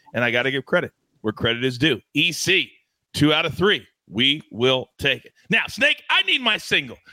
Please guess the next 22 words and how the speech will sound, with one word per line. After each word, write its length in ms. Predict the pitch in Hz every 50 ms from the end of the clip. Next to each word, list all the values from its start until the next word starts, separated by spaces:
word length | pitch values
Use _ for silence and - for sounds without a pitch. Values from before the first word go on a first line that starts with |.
| - -
I 120 | 294 427
need 180 | 427 320 269 240
my 160 | 220 202 185
iso. 420 | 175 156 147 131 - - 120 - - - - - - - - - - - - _ _ _ _ -
Because 200 | 160 165 170 180
this 80 | 247 254
is 40 | 202
what 120 | 240 175
we 100 | 170 170
like 180 | 165 147 151 -
to 60 | -
call 200 | - 151 139 123
call 320 | - - - 160 147 143 127
to 80 | - -
action. 380 | - 107 - - - - - - _ -
I 120 | - 170
need 140 | 196 185 165
all 180 | 160 160 160
of 100 | 151 156
you 60 | 147 131
to 60 | 120
look 240 | 117 120 139 139